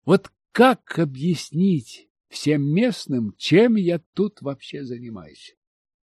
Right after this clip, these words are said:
Но так получилось, что местные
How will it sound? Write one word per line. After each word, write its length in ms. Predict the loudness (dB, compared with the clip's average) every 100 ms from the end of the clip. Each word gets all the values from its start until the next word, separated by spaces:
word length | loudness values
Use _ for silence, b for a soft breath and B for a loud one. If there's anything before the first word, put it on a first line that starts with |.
| _ _ _ _ _
Но 300 | -2 0 0 -2
так 240 | -6 -6
получилось, 600 | -6 -6 -6 -8 -8 -10
что 380 | -12 -14 -12 -8
местные 840 | -2 -2 -2 -6 -10 -10 -12 -18